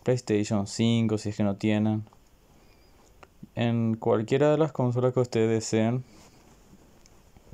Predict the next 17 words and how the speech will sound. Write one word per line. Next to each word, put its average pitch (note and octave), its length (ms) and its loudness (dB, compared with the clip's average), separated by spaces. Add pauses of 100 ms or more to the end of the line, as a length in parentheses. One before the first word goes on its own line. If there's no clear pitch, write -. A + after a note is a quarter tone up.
(320)
Y G#2+ 120 -2
seguramente A2+ 500 2
se A#2 100 0
preguntan, A2 560 2
"Bueno, G#2 240 2
pero F#2+ 220 -4
¿qué G#2+ 160 2
haces, - 720 -2 (1200)
Justa, A#2 400 0
qué A2 140 0
haces A2+ 280 0
en... A2+ 600 0 (2250)
En G#2+ 640 0 (160)
Play A#2 160 2
Store?". C3+ 320 -2 (140)
Bueno, - 320 -8 (260)
es A2 260 -4